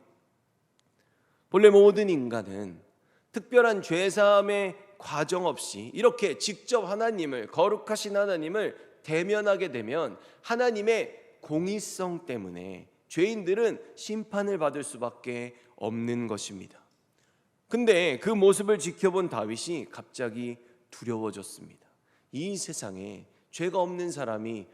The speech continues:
어디 있겠습니까? 그리고 자신이 옳지 않다는 것을 다윗은 그 순간 알았을 것입니다. 결국 그는 그 궤를 오벳에돔이라는 사람의 집에 가져다가 두었습니다. 근데 여러분,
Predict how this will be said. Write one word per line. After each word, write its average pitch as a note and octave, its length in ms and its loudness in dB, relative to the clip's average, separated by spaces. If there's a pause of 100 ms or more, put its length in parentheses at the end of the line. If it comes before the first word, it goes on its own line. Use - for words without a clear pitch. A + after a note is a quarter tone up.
(140)
어디 A2 300 -6
있겠습니까? A#2 840 -10 (600)
그리고 F3+ 420 -2
자신이 F3+ 360 -2
옳지 G#3 340 0
않다는 G3+ 420 0
것을 F#3 320 -4
다윗은 G3 400 -2
그 G3 140 -8
순간 F#3 520 -2 (220)
알았을 D#3+ 540 -2
것입니다. C3+ 520 -10 (460)
결국 G#3 300 0
그는 F#3+ 440 0
그 G3+ 520 -2 (220)
궤를 F3 580 0 (760)
오벳에돔이라는 G3+ 1120 4
사람의 D#3 420 -2
집에 C3 640 -4
가져다가 D3 560 0
두었습니다. C3 800 -6 (360)
근데 A3 260 -2
여러분, B2 440 0